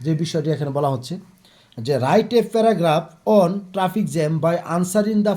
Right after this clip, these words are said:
following questions।" আপনার পরীক্ষার হলে একটা প্যারাগ্রাফ আসবে, সেটার মধ্যে এরকমভাবে পাঁচটি কোশ্চেন দেওয়া থাকবে। আপনাকে এমনভাবে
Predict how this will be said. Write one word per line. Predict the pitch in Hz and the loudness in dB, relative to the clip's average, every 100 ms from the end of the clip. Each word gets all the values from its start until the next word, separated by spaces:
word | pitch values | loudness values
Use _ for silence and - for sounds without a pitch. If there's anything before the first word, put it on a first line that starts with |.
| - | 0
following | 156 165 180 | 0 0 0
questions।" | 147 123 120 85 - - _ _ _ | -4 -8 -8 -12 -14 -20 _ _ _
আপনার | - - 226 233 | -6 0 2 2
পরীক্ষার | - 220 214 214 180 | 0 -2 0 0 0
হলে | 180 139 180 - _ _ _ - | 0 -2 -6 -14 _ _ _ -8
একটা | 170 226 | -4 -2
প্যারাগ্রাফ | 208 220 226 170 185 - | 2 4 4 4 2 2
আসবে, | 170 127 165 - - _ - | 0 2 -2 -4 -12 _ -4
সেটার | - 180 208 | 4 6 8
মধ্যে | 208 214 220 | 6 4 2
এরকমভাবে | 190 208 208 165 147 190 247 - _ - | 2 2 2 2 2 0 -6 -14 _ -4
পাঁচটি | 208 208 - 202 | 0 0 0 -6
কোশ্চেন | - 160 - 165 | -4 -6 -4 -4
দেওয়া | 151 151 | -2 -2
থাকবে। | - 127 90 - - _ _ - | -4 -10 -10 -18 -20 _ _ -6
আপনাকে | 160 220 214 190 151 - | 0 0 0 -2 -4 -6
এমনভাবে | 160 196 240 190 147 | 0 4 4 4 2